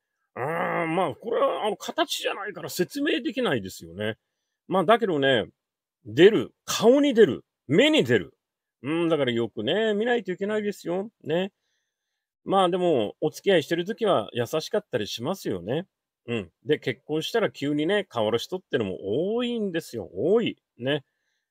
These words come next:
まあ、なかなか人生修行がまだ足りないっていうことなんでしょう、そういう人はね。うん、だけど、まあまあ、相手もそうかもしれないけど、こっちも、ね、やっぱりちょっと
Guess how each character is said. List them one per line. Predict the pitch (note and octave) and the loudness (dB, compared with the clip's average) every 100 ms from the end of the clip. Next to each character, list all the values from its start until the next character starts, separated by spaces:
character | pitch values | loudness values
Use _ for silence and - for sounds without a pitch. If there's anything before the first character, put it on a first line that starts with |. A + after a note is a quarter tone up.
| _ _ | _ _
ま | A#2+ E3 E3 C#3+ B2 F#2 - | -6 -2 0 2 0 -2 -8
あ、 | - | -6
な | B2+ A#2 A2+ | -4 -4 -6
か | A#2+ | -8
な | A#2 | -6
か | B2+ A#2+ | -4 -2
人 | C#3 C3+ | -2 -2
生 | D3 | -4
修 | C#3+ G#3 | -4 -4
行 | G3+ | -2
が | E3+ | -2
ま | C#3+ | -2
だ | F3 - | -4 -2
足 | B2 | -2
り | A#2 | 0
な | A#2+ | -2
い | C3 | -2
っ | |
て | D#3+ | -4
い | |
う | D#3+ | -8
こ | F3+ | -8
と | C#4+ | -6
な | A3+ | -6
ん | A#3 | -6
で | |
し | B3+ | -6
ょ | G#3 | -6
う、 | |
そ | - C3 | -6 -6
う | C3 | -6
い | |
う | |
人 | B2 D#3 | -6 -6
は | C3 | -4
ね。 | C#3+ F#3+ - _ | -2 -4 -8 _
う | C#3 D3 | -8 -4
ん、 | |
だ | E3+ | -4
け | E3+ | -4
ど、 | |
ま | D#3 A3 | -2 -2
あ | |
ま | G#3+ G#3+ | 0 0
あ、 | B2 - - | -2 -4 0
相 | B3 - - | 0 0 -4
手 | |
も | B4+ | -4
そ | - A3 | -2 -4
う | F#3+ | -2
か | D#3+ | -2
も | C#3 | -2
し | C3+ | 0
れ | C3 | 2
な | C3+ | 2
い | B2 | 0
け | |
ど、 | B2+ - - _ _ _ | -2 -4 -16 _ _ _
こ | C4+ | -6
っ | - _ | -6 _
ち | - - | -10 -4
も、 | - G3+ G3 E3+ G2+ D#2+ _ _ | 2 4 4 4 2 -2 _ _
ね、 | - - C3+ - | -2 0 0 0
や | F3 | -4
っ | - | -2
ぱ | |
り | D#3+ | -6
ち | - | -4
ょ | G3+ | -6
っ | - | 0
と | D3 A#2 G2+ | 2 4 2